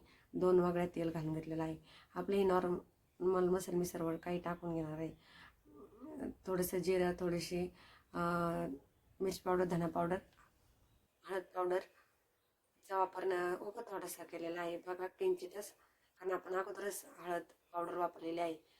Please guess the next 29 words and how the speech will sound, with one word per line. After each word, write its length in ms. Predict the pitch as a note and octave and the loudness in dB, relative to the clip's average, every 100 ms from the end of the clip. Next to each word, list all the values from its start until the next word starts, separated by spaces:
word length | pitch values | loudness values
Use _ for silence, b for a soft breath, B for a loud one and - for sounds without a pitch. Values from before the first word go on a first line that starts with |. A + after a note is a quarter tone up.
| b b b | b b b
आता 180 | - - | -18 -14
चला, 260 | D#3+ F3+ E3 | -10 -6 -4
आता 340 | - F3 - | -4 -8 -6
आपल्या 280 | F3 F#3 F#3 F3+ F3+ b b b - | -6 -2 -4 -4 -8 b b b -10
हे 60 | |
चांगलं 320 | F3+ F#3+ F#3+ G3+ - | -8 -4 -2 -2 -4
तडतडायला 420 | F#3 F3+ F3+ G3+ | -6 -4 -2 -2
सुरुवात 300 | A3 G3+ F#3+ | -2 -4 -4
झालेली 340 | E3+ D#3+ D#3 | -4 -6 -4
आहे. 180 | D#3 D3 - _ _ _ _ _ - | -6 -8 -16 _ _ _ _ _ -10
बघा 280 | - E3+ | -6 -4
तर, 160 | D#3+ - - _ _ - | -6 -10 -20 _ _ -20
आता 180 | D#3+ F#3 | -8 -2
यावरून 400 | F#3+ F3+ F#3 F3+ | 0 0 -2 -4
आपल्याला 360 | E3 E3+ E3 | -4 -6 -4
भेंडी 280 | F#3 F#3 E3 | -2 -2 -4
टाकून 420 | F3 - E3+ F3+ | -6 -10 -6 -2
घ्यायची 300 | F3 D#3+ D#3+ | 0 -2 -8
आहे 160 | D#3 D#3 | -12 -12
त्यामध्ये 480 | D3+ D3+ D#3+ D#3+ F#3 - b b b b b _ _ _ - | -12 -8 -8 -8 -10 -14 b b b b b _ _ _ -16
सर्व 260 | - F3+ F3 | -10 -6 -6
काही. 340 | - F3+ D#4 - _ _ _ _ _ _ _ _ _ _ _ _ - F#3+ | -4 -4 -4 -10 _ _ _ _ _ _ _ _ _ _ _ _ -8 -6
आता 200 | F3 F3+ | -2 2
मी 140 | G3 | 2
एक 120 | F#3+ | 2
एक 140 | G#3+ F#3 | -2 -2
भेंडी 360 | F#3 E3+ A3+ - b b b - | -2 -2 -2 -4 b b b -14
भरणार 500 | F#3+ G3 F#3+ F3+ E3+ | -8 -2 0 2 0
आहे. 220 | E3 E3 | -4 -6